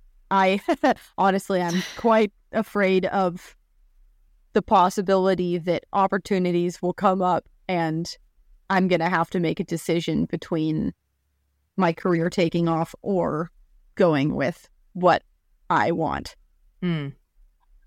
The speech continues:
Speaker 1: I have always been afraid that that would happen and that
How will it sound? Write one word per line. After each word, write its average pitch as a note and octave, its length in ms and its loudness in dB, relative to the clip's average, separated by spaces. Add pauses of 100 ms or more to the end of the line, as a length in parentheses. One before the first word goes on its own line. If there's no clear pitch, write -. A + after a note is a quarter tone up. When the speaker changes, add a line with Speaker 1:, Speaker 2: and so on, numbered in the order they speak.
(140)
Speaker 1:
I F#3+ 600 2
have F#3+ 320 -4
always G#3+ 460 0
been G3+ 200 -2
afraid F3 560 -2 (100)
that F3+ 220 0 (300)
that F3+ 220 4
would F#3+ 100 0
happen F3 460 0
and E3 240 -4
that D#3+ 180 -2